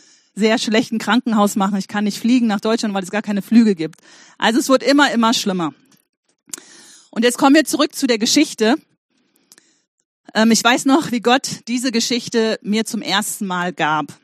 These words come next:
Und das war genau in der Zeit, wo ich gerade vom Krankenhaus zurückgekommen bin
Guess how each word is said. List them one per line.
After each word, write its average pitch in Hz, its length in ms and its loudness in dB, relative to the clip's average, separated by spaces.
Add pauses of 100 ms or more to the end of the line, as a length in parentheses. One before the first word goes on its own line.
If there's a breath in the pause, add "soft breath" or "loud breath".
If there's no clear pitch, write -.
(460 soft breath)
Und 185 80 -10
das 196 100 -4
war 214 140 2
genau 214 260 4
in 262 80 6
der 214 140 2
Zeit, 226 420 0 (360 soft breath)
wo 202 100 4
ich 208 140 0
gerade 262 480 2
vom 262 180 2
Krankenhaus 240 760 -4 (920)
zurückgekommen 202 600 0
bin 226 220 0